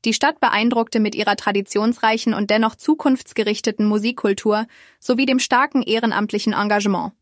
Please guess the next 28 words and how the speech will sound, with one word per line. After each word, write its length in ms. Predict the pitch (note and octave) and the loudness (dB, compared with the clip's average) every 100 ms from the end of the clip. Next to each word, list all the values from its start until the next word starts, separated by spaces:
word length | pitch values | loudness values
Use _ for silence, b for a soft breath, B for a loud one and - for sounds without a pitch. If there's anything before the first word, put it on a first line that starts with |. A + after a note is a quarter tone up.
| _ _ _ _ _ - | _ _ _ _ _ -2
Besonders 440 | A3+ C4 D#4+ C#4+ | 0 2 2 0
hervorgehoben 640 | A3 A3 A3+ A3 A3 A3 G#3 | -2 0 0 2 0 0 0
wurde 220 | G#3+ G#3 | -2 -2
die 120 | G3+ | -4
Volksmusikakademie 1080 | - B3 C4 A#3 G#3+ A3 - G#3 G3+ G#3 G#3+ | 0 0 0 0 0 -2 -2 -2 -2 -2 -2
in 120 | G#3 | -4
Freyung, 480 | - G#3 A#3+ C4 C4+ b b - | -4 -2 0 0 -2 b b -2
die 100 | A3+ | 0
ein 120 | G#3+ | 0
starkes 460 | - A#3 C4+ C4+ | 2 2 2 -2
Zeichen 380 | - G#3+ A3 A#3 | -2 -2 0 -2
für 120 | A3+ | -2
die 100 | G#3 | -2
Nachwuchsförderung 800 | G3+ G#3 - G3+ - G3+ G3 G3 | 0 0 0 -4 -2 -2 0 -2
setzt. 380 | G3 F#3 - - _ _ _ _ _ _ _ _ - | -2 -2 -4 -12 _ _ _ _ _ _ _ _ -4
Die 120 | - | 0
Auszeichnung 600 | A3+ B3+ - A3 A#3+ A#3 | 0 0 -2 -2 0 -2
ist 160 | A3 - | -2 -4
mit 140 | G3+ | -2
achtzehntausend 680 | A#3+ - A#3 A3 G#3 G#3+ G3 | -2 -2 -4 0 0 0 0
Euro 280 | G#3 A3+ | 0 0
dotiert 440 | G#3 G3 - G#3+ A3 | -2 -2 -2 -2 -2
und 140 | G3+ | -2
soll 180 | G3+ G#3 | 0 -2
zur 140 | - | -2
Stärkung 460 | G3 - A3+ B3+ A#3+ | -4 0 0 0 -2
und 140 | G#3+ | 0
Weiterentwicklung 760 | G3+ A#3 B3+ G#3+ G#3 G#3+ A3+ A3+ | 0 0 0 -2 -2 -2 -2 -2